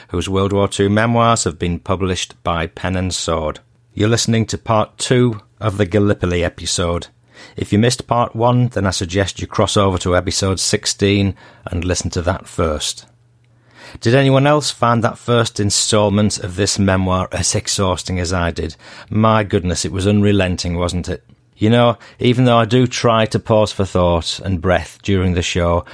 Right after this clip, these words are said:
I have to say, when I listened back to it later, it was still somewhat non-stop drama, wasn't it? I will try to give you a few more breathers this time, so if it goes quiet, don't worry, I'm still there.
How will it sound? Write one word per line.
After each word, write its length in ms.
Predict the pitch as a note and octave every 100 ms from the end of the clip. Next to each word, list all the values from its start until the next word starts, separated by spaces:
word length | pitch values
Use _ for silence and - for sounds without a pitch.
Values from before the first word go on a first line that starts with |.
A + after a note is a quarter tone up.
| -
I 100 | F2
have 180 | F#2 A2
to 100 | F#2
say, 420 | - F2+ F2 E2 - - -
when 160 | G2
I 20 |
listened 420 | G2+ A#2+ - A#2+ F#2
back 260 | A#2 -
to 120 | -
it 80 | A2+
later, 540 | G2+ G2 F2+ - F#2+ - _ _ _ _
it 120 | - -
was 160 | F#2+
still 320 | - - A#2
somewhat 460 | G#2+ - A2 G#2 -
non-stop 640 | G2+ G#2+ G#2+ - - G2+
drama, 500 | G2+ F#2+ G2 F#2+ F2
wasn't 380 | E2+ G2 F2+ E2+
it? 220 | F2+ F2 - _ _ _ _ _ _ _ - -
I 60 |
will 220 | F#2 A#2+
try 240 | B2 A#2 A2
to 100 | F#2
give 220 | F#2+ G2
you 120 | G2+
a 40 | G2
few 320 | - G#2+ G2+
more 200 | G2+ G2
breathers 600 | F#2 G2+ F#2 F2 F2+ D2+
this 220 | F2 E2
time, 340 | - F2+ F#2+ F#2+
so 200 | - F2+
if 120 | -
it 140 | -
goes 260 | G2+ G2+ G2
quiet, 500 | - F2+ F2 F2 - - -
don't 280 | - F#2+ F2+
worry, 260 | G2 G2
I'm 160 | F#2 F#2
still 340 | - G2+ G2
there. 300 | F#2 D#2+ D#2